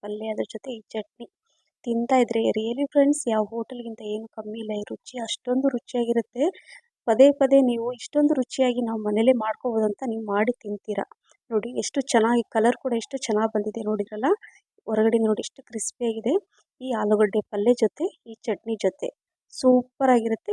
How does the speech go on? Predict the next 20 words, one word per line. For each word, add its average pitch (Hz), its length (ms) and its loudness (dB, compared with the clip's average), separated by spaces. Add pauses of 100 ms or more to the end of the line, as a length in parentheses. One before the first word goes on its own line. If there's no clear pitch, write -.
ಮಿಸ್ 262 180 2 (160)
ಮಾಡದೆ 262 240 6 (100)
ಮಾಡಿ. 214 180 0 (100)
ಬನ್ನಿ 269 300 4
ಯಾವ 226 180 4
ರೀತಿ 269 240 -10
ಮಾಡೋದು 220 320 0
ಅಂತ 208 160 -10 (160)
ನೋಡೋಣ. 214 280 2 (720)
ಇಲ್ಲಿ 302 140 4 (160)
ದೋಸೆ 269 420 6
ಹಿಟ್ಟಿಗೆ 233 480 -2
ನಾನು 214 220 0
ಅಂದರೆ 214 180 -2 (200)
ದೋಸೆ 254 340 6 (140)
ಹಿಟ್ಟು - 240 -10 (100)
ಮಾಡಲಿಕ್ಕೆ 214 480 -20
ನಾನು 208 200 -12
ಇಲ್ಲಿ 262 160 -6 (540)
ನಾನು 233 140 2